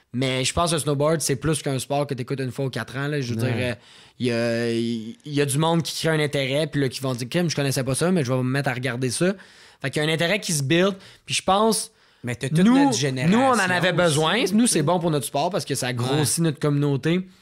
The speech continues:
Speaker 2: Ouais.
Speaker 1: Euh, au lieu que ça soit juste la communauté du snowboard, ça devient justement à monsieur, madame, tout le monde, là. Tu sais, tout le monde connaît le sport parce que tout le monde écoute les Olympiques. Fait que pour nous, jamais notre sport a voulu cracher sur les Olympiques.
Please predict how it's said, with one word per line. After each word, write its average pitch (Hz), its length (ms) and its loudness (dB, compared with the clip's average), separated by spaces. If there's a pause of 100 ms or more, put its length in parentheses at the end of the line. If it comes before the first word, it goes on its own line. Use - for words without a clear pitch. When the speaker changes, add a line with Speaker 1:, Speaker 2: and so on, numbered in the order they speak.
Speaker 2:
Ouais. 113 60 -6 (360)
Speaker 1:
Euh, 131 40 -2
au 139 40 2
lieu 160 120 2
que 160 40 2
ça 147 140 -2
soit 143 140 0
juste 143 120 0
la 151 120 0
communauté 147 340 0
du 170 80 2
snowboard, 151 560 0 (260)
ça 135 140 -4
devient 135 340 0
justement 151 560 0
à 135 60 0
monsieur, 143 300 0
madame, 151 260 0
tout 156 100 0
le 143 60 2
monde, 147 280 2
là. 147 100 0
Tu 139 60 -6
sais, 156 100 -2
tout 147 100 -2
le 143 60 2
monde 156 180 2
connaît 143 240 -2
le 123 60 -2
sport 147 320 -2
parce 139 140 -6
que 131 60 -4
tout 131 140 -6
le 139 80 0
monde 143 160 0
écoute 135 180 -2
les 131 160 -2
Olympiques. 123 440 -4 (260)
Fait 139 80 -4
que - 80 -12
pour 170 180 4
nous, 226 260 4 (400)
jamais 175 340 2
notre 175 160 2
sport 175 240 2
a 151 120 2
voulu 139 240 0
cracher 147 460 -2
sur 156 140 -2
les 143 100 2
Olympiques. 170 320 -2